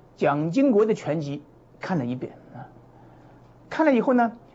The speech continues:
有一点点小的资料跟小的心得啊，我拉杂的跟各位报告一下啊。为什么要这样做？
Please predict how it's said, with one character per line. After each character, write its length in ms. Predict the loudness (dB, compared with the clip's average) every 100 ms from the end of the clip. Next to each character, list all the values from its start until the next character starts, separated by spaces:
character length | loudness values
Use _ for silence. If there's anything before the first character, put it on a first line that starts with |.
| -2
有 180 | 2 4
一 80 |
点 180 | 4 2
点 300 | 4 2 -2 -8
小 280 | -4 -2
的 260 | 2 0 0 -6
资 140 | 0
料 220 | 2 2 -2 -18 _ -4
跟 140 | -2
小 160 | 0 0
的 100 | -2
心 260 | 0 0 2
得 160 | 2
啊， 160 | 0 -4 -14 -20 -20 -20 -20 -4
我 80 | 0
拉 240 | 2 2
杂 180 | 2 0
的 140 | 0
跟 180 | -2 -4
各 160 | -2 0
位 200 | 0 -2
报 200 | -2 -4
告 180 | -4 -10
一 60 |
下 220 | -12 -16 -20 -20 -20
啊。 140 | -20 -20 -20 -20 -20 -20 -20 -20 -4
为 120 | 0
什 120 | 4 6
么 80 |
要 80 | 4
这 100 | 4
样 160 | 0 -2
做？ 240 | -6 -10